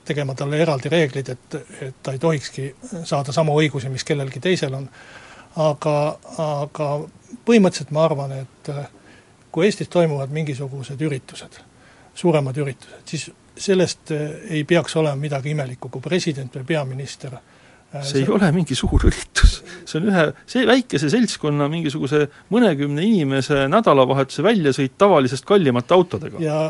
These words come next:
Speaker 1: ja see, kui, äh, mingisugune grupp tahab, äh, Stenbocki maja näha,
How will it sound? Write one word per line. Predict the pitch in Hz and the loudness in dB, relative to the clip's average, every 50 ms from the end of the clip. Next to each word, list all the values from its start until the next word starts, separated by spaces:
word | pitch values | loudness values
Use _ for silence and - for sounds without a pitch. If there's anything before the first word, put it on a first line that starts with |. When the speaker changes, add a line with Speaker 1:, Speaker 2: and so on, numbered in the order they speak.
| - 247 | -4 -6
Speaker 1:
ja | 160 147 147 147 147 | -6 -4 -4 -4 -4
see, | - - 202 196 165 | 0 2 2 2 2
kui, | - 160 151 151 147 147 147 147 | 2 -2 -2 -2 -2 -2 -2 -2
äh, | 147 147 151 143 147 170 165 180 208 190 - | -2 -4 -4 -4 -6 -10 -10 -14 -16 -16 -10
mingisugune | 202 175 180 185 156 151 135 156 147 147 151 147 147 143 | -4 -2 -2 -2 -2 -2 -2 -2 -4 -4 -4 -4 -6 -6
grupp | - 180 208 - - - _ _ - | -4 -4 -4 -4 -4 -12 _ _ -14
tahab, | 151 - 160 135 143 151 139 135 - _ - | -6 -4 -4 -2 -2 -4 -4 -6 -10 _ -6
äh, | 160 151 151 147 151 147 147 147 147 - - - - - _ _ _ _ _ _ _ _ _ _ _ _ _ _ _ _ _ _ | -6 -6 -4 -6 -6 -8 -10 -12 -16 -20 -20 -20 -20 -20 _ _ _ _ _ _ _ _ _ _ _ _ _ _ _ _ _ _
Stenbocki | - - - - 196 202 170 - 233 - - 151 | -20 -6 0 2 4 4 4 2 -2 -4 -4 0
maja | 147 196 233 226 156 139 | 2 2 4 4 2 0
näha, | 156 160 117 143 131 - | -2 -4 -6 -8 -12 -14